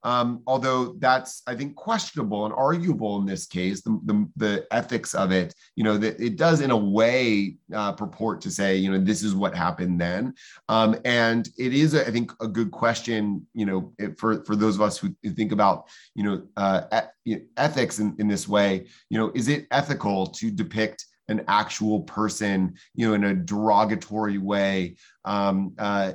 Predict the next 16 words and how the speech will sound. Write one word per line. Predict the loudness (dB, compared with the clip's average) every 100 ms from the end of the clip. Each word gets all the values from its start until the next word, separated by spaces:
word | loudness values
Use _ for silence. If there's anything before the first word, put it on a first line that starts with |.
| -8
uh, | -6 -6 -6 _ -8 -4 -2 -2
you | 0 4
know, |
knowing | 6 6 8 8 8 6 6 4
that | 0
the | -2
way | 0 0
that | 0
you're | -2
depicting | -4 -6 -6 -2
them | 0 0
may | 2
not | 2 0 0
be | -4 -4
accurate, | -4 -4 -4 -2 0 -2 -8 -4
um, | 0 0